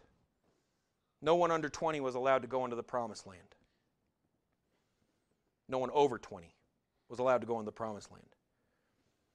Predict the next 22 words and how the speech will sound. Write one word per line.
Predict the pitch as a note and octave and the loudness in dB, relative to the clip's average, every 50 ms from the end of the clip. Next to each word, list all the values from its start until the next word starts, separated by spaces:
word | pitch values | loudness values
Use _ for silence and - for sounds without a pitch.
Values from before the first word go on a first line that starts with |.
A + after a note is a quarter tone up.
| _ _ _ _ D3 | _ _ _ _ 6
Then | F3+ F#3 G3 | 8 8 8
years | G3 A3+ A#3+ A#3 G#3 G#3 | 8 6 6 6 6 6
after, | A3+ G3+ G3+ G3+ F#3 - - - A2 G2 - _ _ _ _ _ _ _ _ _ _ _ - | 8 8 10 10 8 6 2 -6 -10 -10 -12 _ _ _ _ _ _ _ _ _ _ _ -2
this | C#3+ E3 D#3+ - | 0 0 0 0
continued | - - G3+ F3 - - - G#3+ A#3 A#3+ A#3 G#3+ G3 D#3+ C3 A#2+ - - | -2 -2 -2 -2 -2 -2 2 4 4 4 4 4 2 0 -2 -4 -6 -10
call | - - - G#3+ A3 G#3 G3 E3+ C3+ - - - - - - - | 0 8 10 12 12 12 12 12 10 8 4 -4 -14 -20 -6 0
to | - F3 | 4 4
repentance, | F3 E3 - G3+ G3+ G3 D3+ D3+ C3 A#2 | 4 4 6 6 4 6 4 2 -2 2
God | A#2 E3+ F3 F#3 F#3 D#3 | 10 12 12 12 12 10
judged | D3+ G3+ G3+ E3 C#3 C#3 | 8 6 6 4 2 -4
Israel | F3+ G#3+ A#3+ A#3+ F#3+ F#3 E3+ C#3+ B2+ A#2 - - - - - _ | 2 4 4 4 6 4 4 4 4 2 2 -4 -12 -20 -6 _
because | E3+ - - - F#3+ F3 | -4 -2 2 2 4 4
of | F#3 E3+ D#3 D#3+ | 4 2 4 6
their | F#3+ G#3+ A3+ A3 | 10 10 10 10
continued | A3+ - F#3+ D#3+ - F3+ D#3 D3 C3 B2+ A#2+ | 8 4 -2 -2 -2 -2 -2 -2 -2 -4 -6
sin. | - - - C#3+ B2 A2 - - - - - | -4 -2 0 0 0 0 -4 -10 -18 -8 -4
And | D3 D#3 D3+ - | -2 -2 -2 0
suddenly, | - - A3 G#3+ G3 G#3+ G#3 A3 A3+ G#3 - - - _ | 6 8 8 8 8 6 4 4 2 2 0 -6 -12 _
millions | D#3+ E3 F#3 G#3 A3 A#3 A#3 A3+ G3+ G3 | 2 6 6 8 8 8 6 4 4 4
were | G3 F3+ | 2 2
cut | - - G#3 G#3+ G#3 - - | 4 4 4 4 4 2 0
in, | G3+ F3+ F3 E3 | 0 0 0 -2